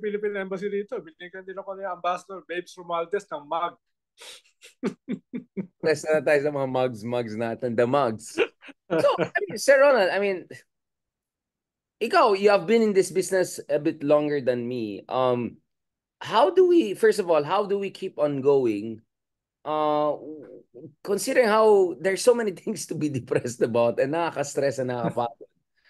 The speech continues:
Speaker 2: Uh, and you and I, eh, medyo A D H D tayo pareho. Like, <laughs> around the clock tayo nagpapa-interview, nagsasalita. Sometimes twelve talks a week or even five talks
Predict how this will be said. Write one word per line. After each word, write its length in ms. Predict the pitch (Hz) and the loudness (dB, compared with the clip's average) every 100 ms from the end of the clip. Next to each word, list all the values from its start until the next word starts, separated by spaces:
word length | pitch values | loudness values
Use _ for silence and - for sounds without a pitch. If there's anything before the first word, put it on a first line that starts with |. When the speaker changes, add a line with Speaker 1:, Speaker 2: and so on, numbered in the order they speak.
| _ - | _ 0
Speaker 2:
Uh, 400 | 147 143 143 135 - | 4 4 4 4 2
and 220 | 117 170 | -2 2
you 100 | 208 | 4
and 80 | 190 180 | 6 6
I, 180 | 170 | 4
eh, 300 | 127 147 139 143 | 4 0 0 -2
medyo 240 | 151 165 | 0 0
A 80 | 151 | 0
D 160 | 151 | -2
H 160 | 147 - | -6 -8
D 60 | 147 | 0
tayo 180 | 147 147 | 2 2
pareho. 420 | 190 147 151 147 | 2 4 4 2
Like, 220 | 123 117 | 0 -2
<laughs> 80 | - | -4
around 260 | 135 160 131 | -2 -2 -2
the 80 | 123 | -4
clock 320 | 143 131 127 - | -4 -6 -8 -4
tayo 240 | 127 127 | -2 -2
nagpapa-interview, 880 | 123 - 117 127 127 131 143 139 143 | -4 -8 -10 -6 -8 -2 -2 0 -2
nagsasalita. 960 | 120 - 113 127 135 117 131 127 120 _ _ _ _ | -6 -6 -6 -4 -4 -2 -2 -2 -4 _ _ _ _
Sometimes 420 | - 139 131 165 | -2 0 4 2
twelve 400 | - 143 135 123 | 2 2 2 2
talks 380 | - 139 117 - | 0 0 0 -6
a 80 | 131 | -6
week 460 | 127 147 160 151 - | -4 -2 -2 -2 0
or 180 | 123 123 | 0 0
even 400 | 131 131 123 - _ | -4 -4 -6 -10 _
five 320 | 127 127 123 | -4 -4 -4
talks 240 | - 127 | -4 -4